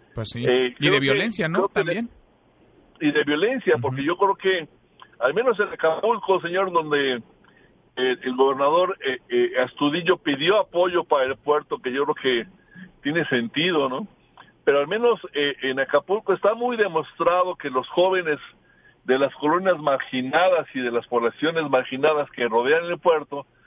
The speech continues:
Speaker 2: nutren el crimen organizado y nutren la, la delincuencia de manera muy importante.
Speaker 1: Indudablemente. Pues vamos a seguir de cerca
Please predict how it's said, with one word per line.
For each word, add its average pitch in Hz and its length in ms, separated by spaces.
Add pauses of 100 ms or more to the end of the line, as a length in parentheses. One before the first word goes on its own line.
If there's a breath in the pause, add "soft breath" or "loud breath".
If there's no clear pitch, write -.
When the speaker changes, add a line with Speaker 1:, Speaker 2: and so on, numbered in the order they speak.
(400 soft breath)
Speaker 2:
nutren 160 520
el 123 100
crimen 151 340
organizado 131 680
y 139 60
nutren 139 640
la, 117 360
la 120 180
delincuencia 123 720
de 120 40
manera 123 300
muy 123 200
importante. - 520 (120)
Speaker 1:
Indudablemente. 131 840
Pues 127 180
vamos 175 240
a 151 40
seguir 147 280
de 147 120
cerca 147 360